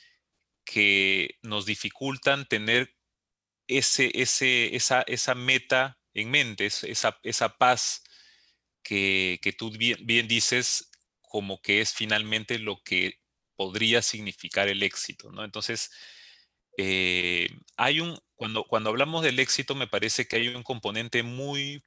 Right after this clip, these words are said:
po-, poderoso que tiene que ver con varios niveles. Un primer nivel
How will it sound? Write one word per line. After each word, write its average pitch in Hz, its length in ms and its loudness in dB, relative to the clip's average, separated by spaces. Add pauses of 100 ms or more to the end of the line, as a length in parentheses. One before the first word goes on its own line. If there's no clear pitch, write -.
po-, 107 240 -4 (240)
poderoso 101 720 -2
que 101 120 -4
tiene 117 260 -6
que 101 140 0
ver 107 300 2 (640)
con 110 160 -6
varios 151 260 4
niveles. 104 640 0 (500)
Un 127 120 -6
primer 123 400 2
nivel 135 460 4